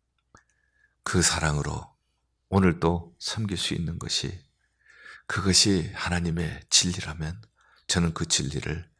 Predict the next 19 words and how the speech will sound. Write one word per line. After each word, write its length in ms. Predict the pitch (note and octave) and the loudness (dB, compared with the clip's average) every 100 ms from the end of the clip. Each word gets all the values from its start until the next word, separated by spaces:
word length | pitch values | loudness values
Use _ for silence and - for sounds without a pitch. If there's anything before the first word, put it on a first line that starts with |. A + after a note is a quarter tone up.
| _ _ _ | _ _ _
아버님으로부터 920 | - D2 - D#2+ D#2 D2+ C#2 - - | -6 -6 -4 -2 -2 -2 -6 -6 -10
배우게 340 | - C#2 C#2+ - | -8 -10 -8 -10
되어졌습니다. 800 | - - - - - - - _ _ _ _ _ _ _ _ _ - - - - - - - _ | -8 -8 -8 -8 -8 -12 -16 _ _ _ _ _ _ _ _ _ -20 -20 -20 -20 -20 -20 -20 _
제가 220 | - F2+ | 2 4
아버님으로부터 600 | F2 F2+ F2 F2+ E2 E2+ | 6 8 6 4 2 2
배운 260 | E2 D#2+ D2+ | 6 6 4
것은 480 | D2 E2+ D#2 C#2+ - _ _ _ _ | 2 0 0 -4 -10 _ _ _ _
또 500 | G2+ F2+ - - _ _ _ _ _ - - - - | 6 6 4 -14 _ _ _ _ _ -20 -20 -18 -2
무엇이든지 920 | E2 E2+ - G2 F#2 E2 C2 E2 F2+ _ _ _ _ _ _ _ _ _ _ _ _ _ _ _ _ _ _ - | 0 2 0 0 -2 -2 -2 -6 -10 _ _ _ _ _ _ _ _ _ _ _ _ _ _ _ _ _ _ 2
내가 340 | E2 F#2+ F2 | 6 8 6
할 300 | D2 - A#2+ | 4 2 6
수 180 | - B2 | 6 6
있는 300 | G2+ F2 E2 | 4 4 2
것과 340 | D#2+ - D2+ | -2 -4 -6
할 300 | C#2 C#2+ D#2+ | -4 -4 -2
수 180 | D#2+ - | 0 2
없는 320 | F#2+ G#2 A2 | 0 0 0
것에 240 | D#2+ - - | 0 -2 -4
대한 420 | D2 D#2+ F2 | -6 -4 -6